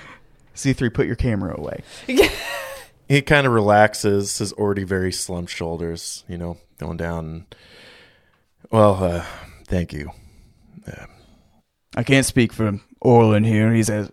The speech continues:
Speaker 1: he's got a job to do, but we're not here to give you a hard sell.
Speaker 3: Telos security can't get me any answers, and, uh, all my father's trusted advisors care about is unfreezing the accounts. I'm out of options, and I thought, uh,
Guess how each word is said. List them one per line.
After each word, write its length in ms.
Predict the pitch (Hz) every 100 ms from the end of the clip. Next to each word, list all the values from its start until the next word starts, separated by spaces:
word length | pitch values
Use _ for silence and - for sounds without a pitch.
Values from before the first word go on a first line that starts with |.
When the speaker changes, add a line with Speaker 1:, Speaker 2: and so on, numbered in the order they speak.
| _
Speaker 1:
he's 160 | 135 117
got 140 | 110
a 20 | 101
job 300 | 107 101 -
to 80 |
do, 200 | 98 95
but 180 | - 78 _ _ _ _ _ _ - -
we're 160 | 127
not 200 | 127 120
here 120 | 120 107
to 80 |
give 160 | 101 104
you 140 | 104
a 40 | 101
hard 280 | 104 90 -
sell. 400 | 95 92 - _ _ _ _ _ - - _ -
Speaker 3:
Telos 400 | 143 156 143 -
security 440 | 131 127 120 107
can't 220 | - 104 90
get 140 | 101
me 140 | 101
any 220 | 95 95 95
answers, 400 | 90 92 90 92
and, 120 | 90
uh, 220 | 87 87 - _ _ _ _ _ _ _ _ _ _
all 120 | - 98
my 260 | 92 90 - _
father's 420 | - 95 90 92 -
trusted 480 | - 98 - 92
advisors 580 | 90 85 92 101 95 90
care 220 | - 98
about 340 | 92 92 92 92
is 180 | 90 -
unfreezing 600 | 95 92 98 95 95 90
the 80 |
accounts. 600 | 90 - 107 98 - - - _ - - _ _ _ _ _ _ _
I'm 140 | 98 107
out 140 | 107
of 80 | 90
options, 640 | 92 - - 85 82 -
and 120 | 92 87
I 120 | 87
thought, 400 | - 90 87 92
uh, 320 | 90 92